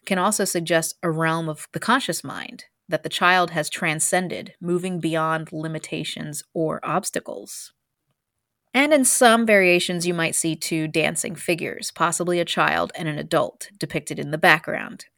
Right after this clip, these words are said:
They symbolize harmony, unity, and the balance between the conscious and subconscious minds. The Sun card in the Rider-Waite-Smith Tarot radiates positivity,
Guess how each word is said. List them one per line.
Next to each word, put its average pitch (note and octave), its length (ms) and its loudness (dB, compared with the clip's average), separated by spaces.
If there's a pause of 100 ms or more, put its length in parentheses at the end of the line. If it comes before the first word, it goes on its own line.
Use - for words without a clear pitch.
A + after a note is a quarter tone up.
They F#3+ 180 4
symbolize F3+ 540 2
harmony, E3+ 680 -4 (140)
unity, F3+ 640 -2
and F3 160 0
the F3 40 6
balance F#3 400 2
between E3 440 -6
the E3 60 -2
conscious - 720 -6 (120)
and F#3 160 -4
subconscious - 720 -4
minds. - 640 -4 (840)
The G3 80 -4
Sun C4+ 240 2
card E3 420 6
in D#3+ 340 -2
the D#3 420 -2
Rider-Waite-Smith D#3+ 1200 0
Tarot D#3 460 2
radiates F3 500 0
positivity, E3 960 -4